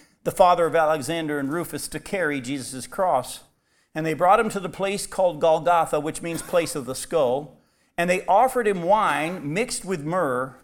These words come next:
but he did not take it." Here's wine, but it's also got a painkiller in it. But Jesus doesn't take it. He could have. Proverbs thirty-one even says, "Hey, someone that's dying, let them have that so they don't realize their misery."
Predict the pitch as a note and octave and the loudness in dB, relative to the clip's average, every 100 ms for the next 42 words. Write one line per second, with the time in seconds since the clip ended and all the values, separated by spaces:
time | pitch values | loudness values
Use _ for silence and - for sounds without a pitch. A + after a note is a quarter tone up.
0 | _ C#3+ C#3 C3+ C#3 C3 C3 - F3+ F3 | _ -6 -6 -6 -4 -4 -4 -6 -6 -6
1 | B2 A#2 G3+ G3+ G3 G#3+ D#3+ D3+ D#3+ - | -8 -2 0 0 -2 0 0 -2 -6 -10
2 | - E3 E3 G3 G3 F#3 E3+ D3 - G3 | -2 0 4 2 2 -2 -2 -2 -4 -4
3 | E3+ - C#3 B2+ B2 G#2+ _ _ _ _ | -4 -4 -4 -4 -6 -12 _ _ _ _
4 | _ _ _ _ _ - - _ - D3 | _ _ _ _ _ -20 -20 _ -6 -4
5 | A#2 F3+ E3+ - - D#3+ D#3 E3 D#3+ - | -4 -4 -4 -8 -4 -2 -2 -4 -6 -12
6 | _ - D3+ - - _ _ _ _ _ | _ -4 -4 -4 -12 _ _ _ _ _
7 | _ _ _ _ _ _ _ _ _ - | _ _ _ _ _ _ _ _ _ -20
8 | - - G3+ E3+ C#4+ A3+ - - - _ | -20 -8 0 6 8 6 2 -8 -20 _
9 | _ _ _ _ _ _ _ B3 A#3 A3 | _ _ _ _ _ _ _ 4 4 4
10 | A#3+ A3+ G#3 C4+ A3 F#3+ F3 C4 C4 - | 4 4 4 2 0 -2 0 2 2 2
11 | A3 B3 D3 - G#3+ A3 F#3+ C#3+ G#3+ A#3+ | 4 4 4 0 0 0 0 2 4 6
12 | B3+ A#3+ - G#3 F#3+ G#3 G3 G#3 G#3 G#3 | 2 -2 0 2 2 0 0 2 0 -2
13 | F3 E3+ F3+ E3+ F3+ F#3 E3+ E3 E3+ F#3 | -8 -6 -4 -2 0 2 0 -4 -4 -4
14 | D#3 D#3+ | -4 -6